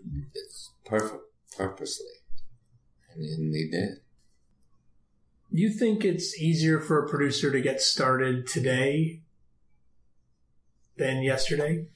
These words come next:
Speaker 1: How do you want to define producer? If you want to be a producer and you don't have any money, it's a, it's very difficult. These days you have to have a lot of money, or you have to have access to a lot of money.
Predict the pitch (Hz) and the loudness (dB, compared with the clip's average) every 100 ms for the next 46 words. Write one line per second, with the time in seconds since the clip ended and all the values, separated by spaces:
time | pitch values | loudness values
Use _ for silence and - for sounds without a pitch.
0 | - - 98 101 98 92 82 78 - 92 | -12 -2 0 2 2 2 0 -2 0 0
1 | 82 76 78 101 98 - - - 80 90 | 0 0 0 0 0 -6 -14 -12 -6 -2
2 | 87 90 90 90 85 80 80 90 90 90 | 0 2 2 2 0 0 0 0 0 0
3 | 82 80 82 82 80 73 73 73 76 80 | 0 2 2 2 0 0 -4 -4 -4 -2
4 | 90 87 - - - - - - 453 - | 0 0 -2 -4 -4 -2 -2 -2 -16 -14
5 | - - 466 - - - - _ _ _ | -14 -12 -12 -10 -12 -14 -16 _ _ _
6 | _ _ - 95 92 80 78 76 78 82 | _ _ -4 -2 0 0 -2 -2 -2 -4
7 | - - - - - - _ - 165 147 | -6 -8 -8 -10 -20 -20 _ -12 -8 -6
8 | 139 67 - - - - _ _ _ - | -6 -8 -12 -16 -18 -20 _ _ _ -6
9 | 85 80 87 82 82 82 95 - - - | -2 0 -2 -4 -4 -2 -2 -4 -10 -12
10 | - - - - _ - | -10 -12 -14 -20 _ -20